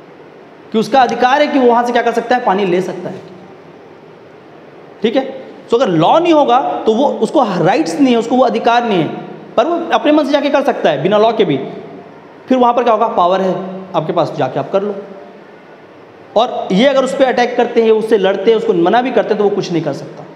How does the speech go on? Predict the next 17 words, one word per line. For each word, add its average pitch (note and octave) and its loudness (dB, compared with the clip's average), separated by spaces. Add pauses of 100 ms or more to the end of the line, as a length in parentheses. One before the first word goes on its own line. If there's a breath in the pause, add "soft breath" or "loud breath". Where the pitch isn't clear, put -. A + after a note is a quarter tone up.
(480 loud breath)
But B3+ 0 (160)
if D#4+ 0 (460)
we A#3 4
have C#4 2
the C#4+ 2
law, G#3+ 2 (960)
so F#3+ 4 (160)
law C4 4
होने C4+ 0
से A#3 2
क्या A3 2
होगा, E3+ 2 (460)
if B3+ 0
we A#3+ 4
have A#3 0
the A3 2
law, F#3+ 2